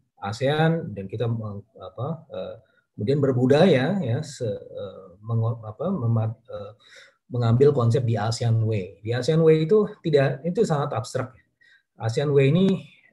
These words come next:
eh, kalau, eh, dari pertemuan-pertemuan kami dengan teman-teman di, eh, asean Plus three waktu itu, itu bilang bahwa ya asean itu punya semacam, em, apa ya,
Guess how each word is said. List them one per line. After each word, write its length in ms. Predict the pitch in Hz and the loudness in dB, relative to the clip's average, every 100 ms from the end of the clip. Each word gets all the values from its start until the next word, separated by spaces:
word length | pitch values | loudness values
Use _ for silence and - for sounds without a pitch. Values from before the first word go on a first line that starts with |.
| 120 | -4
eh, 240 | 113 113 117 | -2 -2 -2
kalau, 320 | 120 120 123 | -2 0 -2
eh, 420 | 131 - 120 104 104 | -6 -12 -8 -6 -4
dari 160 | 107 | -6
pertemuan-pertemuan 960 | 117 117 120 117 117 113 123 117 113 113 | -6 -4 -2 -2 -2 -4 -2 -2 0 -2
kami 320 | 113 110 110 | -4 -4 -4
dengan 320 | 104 101 98 107 _ _ - | -4 -6 -10 -14 _ _ -8
teman-teman 480 | 104 104 107 107 | -6 -4 -4 -4
di, 320 | 101 98 95 95 - - - | -4 -6 -8 -12 -18 -20 -16
eh, 460 | - 92 92 92 90 | -10 -6 -4 -6 -6
asean 320 | - 113 113 104 | -6 -4 -4 -6
Plus 240 | 95 - | -8 -8
three 160 | 165 135 | -4 -2
waktu 320 | 104 113 113 | -2 -4 -8
itu, 160 | 104 - _ _ _ _ _ _ - | -10 -20 _ _ _ _ _ _ -8
itu 220 | 127 202 190 - - - - _ _ - | 0 0 0 -6 -20 -20 -20 _ _ -6
bilang 240 | 135 185 | 0 2
bahwa 320 | 143 135 170 - | 4 4 0 0
ya 160 | 165 165 | 0 0
asean 320 | 156 185 185 | -2 0 0
itu 160 | 190 254 | 0 0
punya 400 | 220 220 214 202 | 0 0 -2 -4
semacam, 840 | - 196 190 190 190 185 180 165 - - _ _ _ | -4 -2 -2 -2 0 0 -2 -6 -12 -18 _ _ _
em, 240 | 151 147 143 151 - | -8 -8 -8 -12 -10
apa 220 | 165 170 - | -10 -8 -8
ya, 140 | 113 | -8